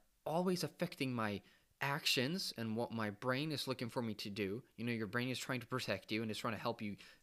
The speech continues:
What you're focusing on, is, it wants to help you there. And if I'm, you know, any fearful or not, or doubtful in any way, you, you won't achieve what you want. But if you're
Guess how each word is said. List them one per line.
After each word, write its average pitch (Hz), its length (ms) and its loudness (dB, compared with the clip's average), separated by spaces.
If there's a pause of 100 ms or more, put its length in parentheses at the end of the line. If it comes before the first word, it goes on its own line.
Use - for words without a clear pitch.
(580)
What 123 220 2
you're 110 140 0
focusing 139 500 0
on, 101 180 -2
is, 98 200 -6
it 104 100 0
wants 113 340 -2
to - 80 -4
help 123 320 -2
you 101 140 0
there. 104 380 0 (840)
And 135 80 -2
if 123 100 -2
I'm, 131 220 2 (340)
you 113 80 -4
know, 110 100 0
any 127 200 0
fearful 120 800 0
or 95 80 -2
not, 95 260 -4
or - 260 -10 (220)
doubtful 123 480 0
in 101 120 -2
any 123 260 0
way, 104 300 2
you, 98 200 0
you 107 200 -2
won't 120 280 -4 (300)
achieve 107 540 -2
what 104 180 0
you 98 100 -2
want. 101 280 -2
But 104 100 0
if 104 140 -4
you're 98 80 -6